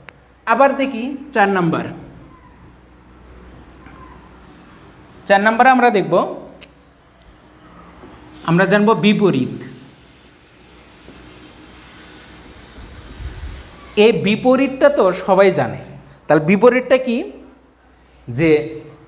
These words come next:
পূর্ব পশ্চিম, উত্তর দক্ষিণ, মানে ভালো মন্দ,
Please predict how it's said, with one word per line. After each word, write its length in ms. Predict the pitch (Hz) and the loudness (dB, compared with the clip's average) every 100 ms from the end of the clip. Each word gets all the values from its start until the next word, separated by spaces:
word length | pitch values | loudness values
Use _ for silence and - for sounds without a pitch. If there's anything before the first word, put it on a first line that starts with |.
| _ _ _ | _ _ _
পূর্ব 300 | 220 220 202 202 | 2 4 4 4
পশ্চিম, 420 | 202 - 190 185 185 - - - - - | 2 0 -6 -6 -8 -16 -20 -20 -20 -8
উত্তর 360 | 185 180 185 | -8 -2 0
দক্ষিণ, 640 | 170 180 180 - 180 165 165 - - - - _ _ _ _ _ - | 4 2 0 -4 -2 -2 -8 -14 -20 -20 -20 _ _ _ _ _ -4
মানে 180 | 147 156 | 0 0
ভালো 340 | 143 175 175 | 2 4 4
মন্দ, 460 | 175 170 160 160 | 2 0 2 2